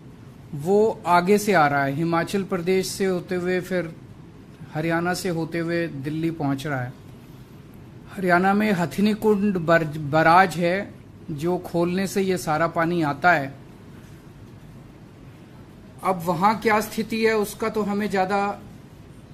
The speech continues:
पता नहीं था, तो मैंने माननीय गृह मंत्री श्री अमित शाह जी को अभी थोड़ी देर पहले चिट्ठी लिखी थी कि अगर हो सके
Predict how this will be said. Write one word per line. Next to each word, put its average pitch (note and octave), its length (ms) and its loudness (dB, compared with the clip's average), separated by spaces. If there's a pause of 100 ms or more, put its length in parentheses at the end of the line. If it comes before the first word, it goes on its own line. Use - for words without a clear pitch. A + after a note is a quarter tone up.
(100)
पता F#3+ 240 0
नहीं G3+ 180 -2
था, F#3+ 180 -4
तो G3 140 -4
मैंने G3 480 -4 (180)
माननीय F3+ 500 -2
गृह E3 260 -2
मंत्री F3+ 420 -6
श्री F#3 240 -8
अमित F3 240 -6
शाह E3 220 -6
जी E3 120 -8
को F3+ 200 -6
अभी F3 220 -6
थोड़ी E3+ 260 -8
देर E3+ 140 -8
पहले D#3+ 260 -6
चिट्ठी E3 340 -10
लिखी E3 280 -8
थी D3+ 240 -12 (560)
कि F#3+ 80 -2
अगर G3 240 0
हो F3+ 260 0
सके G3+ 400 -2